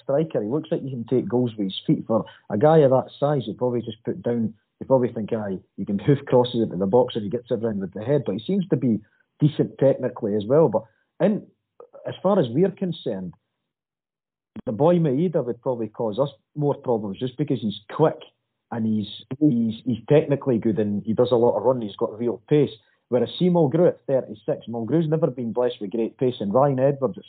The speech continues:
six-foot-seven, and the same with Ross Graham. He's about six-foot-five. Our central defenders aren't blessed with great pace, so we would probably prefer Giakoumakis just in the sense the physical battle and, like, the,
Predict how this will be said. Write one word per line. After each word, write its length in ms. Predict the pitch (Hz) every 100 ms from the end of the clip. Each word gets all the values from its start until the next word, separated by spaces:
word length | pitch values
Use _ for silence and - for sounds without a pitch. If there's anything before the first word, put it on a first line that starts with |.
| -
six-foot-seven, 720 | - - 98 - 131 127 107
and 100 | 98
the 60 |
same 240 | 95 123 113
with 100 | 101
Ross 240 | 113 107 92
Graham. 320 | 127 123 92 - _ _
He's 200 | 127 123
about 220 | 135 120 -
six-foot-five. 760 | - - - 104 - 131 113 101 - _ _
Our 200 | 139 156 -
central 360 | 170 160 139
defenders 580 | 110 110 139 151 131 110
aren't 220 | 120 107
blessed 260 | 113 127 123 -
with 100 | 104
great 320 | 117 107 -
pace, 220 | 151 160 -
so 80 |
we 120 | 101 143
would 160 | 160
probably 680 | - 165 156 123 135 113 107 _ _ _ _ _ _
prefer 480 | 120 - 156 151 151
Giakoumakis 800 | 147 143 - 127 123 127 104 -
just 180 | 123 123
in 140 | 123 110
the 60 | 107
sense 200 | 120 113 -
the 60 | -
physical 440 | 139 143 143 135
battle 400 | 104 113 113 107
and, 100 | 107
like, 220 | 104 101 - _ _ _ _ _
the, 180 | 107